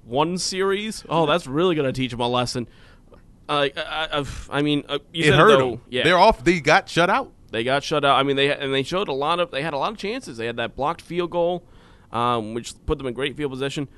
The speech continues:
Speaker 1: But you talked about U N H's defense, and this is why experience does a lot of good in the postseason. Eleven tackles for loss
Speaker 2: Mm-hmm.
Speaker 1: for the U N H defense as a team.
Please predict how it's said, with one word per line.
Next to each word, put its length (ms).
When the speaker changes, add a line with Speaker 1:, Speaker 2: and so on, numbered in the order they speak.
Speaker 1:
But 100
you 60
talked 140
about 160
U 120
N 80
H's 200
defense, 680
and 220
this 160
is 140
why 300
experience 960
does 200
a 40
lot 300
of 120
good 300
in 140
the 60
postseason. 600
Eleven 560
tackles 400
for 140
loss 440
Speaker 2:
Mm-hmm. 380
Speaker 1:
for 120
the 100
U 120
N 60
H 180
defense 320
as 120
a 40
team. 420